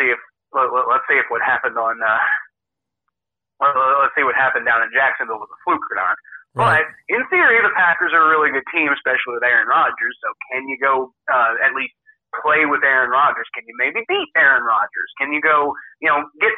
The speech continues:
Speaker 1: stuff like that done? Because, like, you know, if you can't, then what are we even doing here?
Speaker 2: Right.
Speaker 1: If you can't, then, you know, do we really wanna waste Joe Burrow's rookie contract with a head coach that can't get it done? I, I, I, I think, I think at that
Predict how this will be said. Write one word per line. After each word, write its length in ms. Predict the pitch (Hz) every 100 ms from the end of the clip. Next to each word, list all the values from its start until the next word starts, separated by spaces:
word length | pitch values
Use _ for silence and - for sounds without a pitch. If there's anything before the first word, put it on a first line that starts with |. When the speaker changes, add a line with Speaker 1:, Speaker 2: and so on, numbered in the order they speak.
| -
Speaker 1:
stuff 240 | 196 185
like 160 | 160 151 135
that 260 | 135 110
done? 240 | 135 127 -
Because, 360 | 120 139 135 135
like, 160 | 131 -
you 80 | 135
know, 80 | 131
if 160 | 147 147
you 100 | 135 - -
can't, 340 | 311 277 196 185 - - _
then 220 | - 185 196
what 120 | 233
are 100 | 208
we 160 | 170
even 200 | 151 127
doing 280 | 117 104 - _
here? 260 | - - - _
Speaker 2:
Right. 180 | 120 160
Speaker 1:
If 80 | -
you 80 | 311 -
can't, 300 | 254 233 - - -
then, 220 | 175 170 160 - _ 165
you 80 |
know, 160 | 156 143 - - _ _ _ _ -
do 100 | 214
we 120 | 220
really 280 | 220 240 220
wanna 320 | 202 185 143
waste 240 | 170 165 -
Joe 200 | 156 147
Burrow's 420 | 139 147 147 147 135
rookie 260 | 147 160 127
contract 560 | 135 131 123 156 147 147 - - _
with 140 | 139
a 40 | 127
head 180 | 143 139 139
coach 160 | 139 -
that 80 | - 135
can't 160 | 127
get 120 | 127
it 120 | 117 -
done? 220 | 117 123 135 _ - _ _ _ _ _ _ _ _ _ _
I, 40 | 135
I, 300 | 156 151 147
I, 600 | 131 139 147 151 143 147
I 60 | 165
think, 120 | 156
I 180 | 156 147
think 120 | 151
at 80 | 139
that 160 | 135